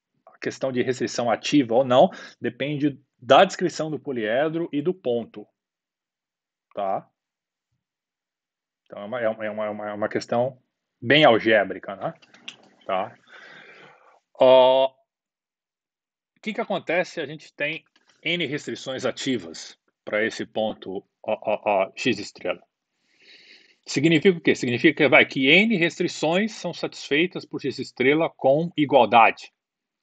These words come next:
A gente tá no espaço n-dimensional R N ali, né?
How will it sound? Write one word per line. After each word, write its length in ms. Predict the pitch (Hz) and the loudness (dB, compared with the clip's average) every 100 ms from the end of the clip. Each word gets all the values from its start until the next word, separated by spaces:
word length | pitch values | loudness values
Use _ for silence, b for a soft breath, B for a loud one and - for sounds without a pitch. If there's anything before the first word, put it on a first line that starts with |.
| _ _ _ _ _ _ _ _ _ _ _ _ _ _ _ _ _ _ _ _ | _ _ _ _ _ _ _ _ _ _ _ _ _ _ _ _ _ _ _ _
A 40 | |
gente 220 | 95 - - | -20 -20 -2
tá 360 | 113 135 - _ | 2 2 0 _
no 100 | 127 | -14
espaço 480 | 120 - 139 - 139 | -4 2 2 0 -6
n-dimensional 720 | 139 135 135 - 117 110 139 | -6 -6 -8 -10 -8 -4 -2
R 240 | 147 151 | 0 -2
N 220 | 104 95 87 | -4 -8 -12
ali, 160 | 87 | -10
né? 260 | 92 180 | -4 -6